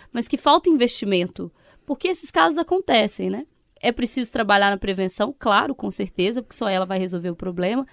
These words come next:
Mas e nos casos em que a gravidez já aconteceu, essas meninas precisam ser acolhidas, precisam ter estrutura. É importante a gente entender, como a, a Maria Vânia disse, que muitas vêm de, de lares, é,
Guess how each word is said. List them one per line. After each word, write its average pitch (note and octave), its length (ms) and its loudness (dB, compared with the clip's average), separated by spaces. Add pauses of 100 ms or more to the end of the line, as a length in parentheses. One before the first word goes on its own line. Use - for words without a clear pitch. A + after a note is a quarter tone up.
(640)
Mas C4+ 180 4
e E4 80 4
nos E4 180 4
casos C4 600 2
em A3+ 160 0
que - 180 -4
a A3+ 80 4
gravidez G#3 460 2
já G3 120 4
aconteceu, A3+ 760 4
essas B3 260 4
meninas C4 380 6
precisam D4+ 480 4
ser - 180 4
acolhidas, F3+ 560 2
precisam G3 260 0
ter A3+ 120 0
estrutura. G3 720 -2 (340)
É G3 80 2
importante A#3 500 0
a C4 40 2
gente A#3+ 280 -2
entender, G3 520 2
como G3 220 0
a, F3 440 4
a E3+ 60 4
Maria F3 260 4
Vânia F3 300 0
disse, C4 500 2 (220)
que - 100 2
muitas C4+ 420 6
vêm A3+ 240 2
de, G3+ 320 0
de F#3 160 -2
lares, F#3 640 4 (380)
é, F#3+ 480 10